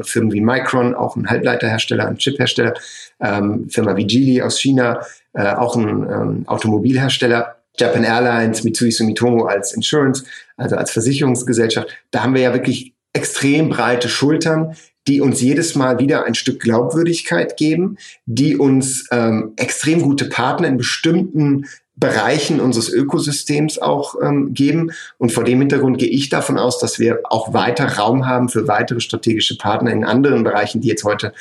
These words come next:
ähm, noch nicht von den bestehenden Partnern besetzt sind. Und, ähm, da haben wir auch ganz konkrete Gespräche mit verschiedenen Spielern, ja.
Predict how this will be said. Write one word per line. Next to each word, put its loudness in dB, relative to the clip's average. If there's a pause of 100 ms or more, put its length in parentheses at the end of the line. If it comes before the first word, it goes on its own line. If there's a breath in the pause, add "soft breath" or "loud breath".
(300 loud breath)
ähm, 0
noch 0
nicht 2
von 0
den 2
bestehenden 2
Partnern 0
besetzt -2
sind. 2 (340 loud breath)
Und, 2
ähm, 0
da 0
haben 2
wir 2
auch -4
ganz -4
konkrete 0
Gespräche 0
mit 0
verschiedenen -2
Spielern, -8
ja. -12